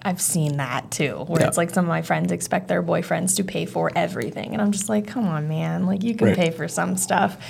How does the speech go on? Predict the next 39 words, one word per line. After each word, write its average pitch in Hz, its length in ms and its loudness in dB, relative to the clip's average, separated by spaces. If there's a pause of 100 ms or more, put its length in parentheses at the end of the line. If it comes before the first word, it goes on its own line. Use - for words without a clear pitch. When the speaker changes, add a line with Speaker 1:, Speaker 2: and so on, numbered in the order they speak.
(240)
Speaker 1:
I 247 60 8
mean, 247 320 8 (200)
my 277 160 10
boyfriend, 262 440 12
he, 208 100 6
like, 214 220 6
the 208 80 2
first 190 360 4
couple 196 220 6
dates 185 320 10
when 185 80 6
he 185 140 10
was 170 160 4
kind 180 240 6
of, 190 100 8
<laughs> - 140 -2
like, 185 100 0 (260)
wooing 196 460 10
me, 196 160 10
if 208 160 8
you 208 140 12
will, 196 320 12 (280)
he 226 200 2
paid 190 320 10
for - 120 4
everything. - 600 4
But 196 160 10
then 226 140 10
once 240 200 8
we 277 60 6
started 208 400 8
dating, 165 420 4
I 160 60 4
mean, 165 160 2
if - 180 0
we, 190 200 2
like, 170 200 0 (540)
go - 160 2
to - 240 0